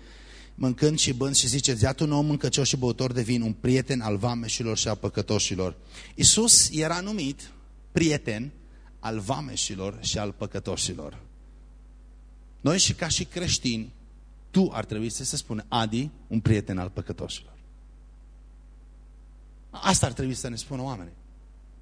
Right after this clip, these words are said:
"Florin, un prieten al păcătoșilor." Oti, o prietenă a păcătoșilor. Bogdi, un prieten al păcătoșilor.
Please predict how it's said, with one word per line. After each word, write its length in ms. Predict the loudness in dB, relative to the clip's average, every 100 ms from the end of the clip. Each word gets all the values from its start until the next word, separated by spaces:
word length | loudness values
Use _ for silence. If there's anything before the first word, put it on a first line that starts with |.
| -20 -14
"Florin, 580 | 4 8 8 8 2 -4 -14 -20 -20 -20 -14
un 120 | -8 4
prieten 420 | 6 6 2 -4
al 100 | -4
păcătoșilor." 640 | -6 -8 -10 -12 -14 -16 -20 -20 -20 -20 -20 -20 -20 -20 -20 -20 -20 -20 -20 -20 -20 -20 -20 -20 -20 -6 2
Oti, 420 | 2 4 0 -2 -6 -18 -20 -6
o 100 | -4
prietenă 580 | 2 2 2 -2 -6 -6
a 100 | -8
păcătoșilor. 800 | -8 -10 -6 -6 -6 -14 -16 -18 -20 -20 -20 -20 -20 -20 -20 -20 -20 -20 -20 -20 -20 -20 -20 -2
Bogdi, 520 | 4 4 6 4 4 -4
un 100 | -8
prieten 440 | -4 -4 -4 -6
al 140 | -8 -10
păcătoșilor. 840 | -12 -10 -8 -6 -8 -10 -20 -20